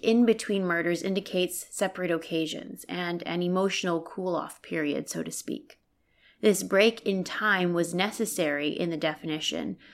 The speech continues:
in order to distinguish between a mass murder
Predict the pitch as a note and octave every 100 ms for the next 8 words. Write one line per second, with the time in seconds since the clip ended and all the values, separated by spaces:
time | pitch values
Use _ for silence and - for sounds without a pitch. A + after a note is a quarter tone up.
0 | - F#3+ E3+ G3+ A#3 A#3 G#3 F#3+ - F#3+
1 | F#3 F#3 - F#3+ - F3+ - F3 E3+ F3+
2 | A3 - E3 D3+ D3+ D3+ D3+